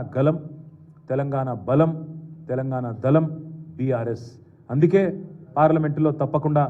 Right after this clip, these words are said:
ప్రశ్నించాలన్నా, ఏ అంశాన్ని లేవనెత్తాలన్నా,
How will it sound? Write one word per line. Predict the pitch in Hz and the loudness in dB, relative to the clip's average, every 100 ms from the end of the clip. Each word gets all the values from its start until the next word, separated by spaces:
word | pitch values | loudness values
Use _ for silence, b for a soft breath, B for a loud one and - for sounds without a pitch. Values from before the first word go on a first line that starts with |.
| - - - - 143 | -4 -16 -20 -8 8
ప్రశ్నించాలన్నా, | 147 - 180 175 165 156 160 175 - - - - - - - | 10 12 10 6 4 4 0 -4 -10 -16 -20 -20 -20 -6 4
ఏ | 160 | 6
అంశాన్ని | 156 151 180 160 147 | 6 6 4 6 4
లేవనెత్తాలన్నా, | 165 175 175 160 156 151 | 4 2 2 2 2 0